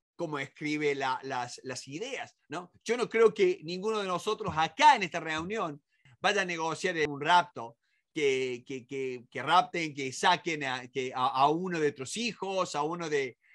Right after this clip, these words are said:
a uno de nuestra familia, que, que le hagan un kidnapping. No, yo no creo que ninguno de nosotros vayamos a negociar eso, pero, este, la historia y cómo lo cuenta nos hace ver, ¿no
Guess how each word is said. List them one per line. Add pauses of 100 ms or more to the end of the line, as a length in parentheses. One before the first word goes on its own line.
a
uno
de
nuestra
familia,
que, (240)
que
le
hagan
un
kidnapping. (240)
No,
yo
no
creo
que
ninguno
de
nosotros
vayamos
a
negociar
eso,
pero, (1120)
este,
la
historia
y
cómo
lo
cuenta (280)
nos
hace
ver,
¿no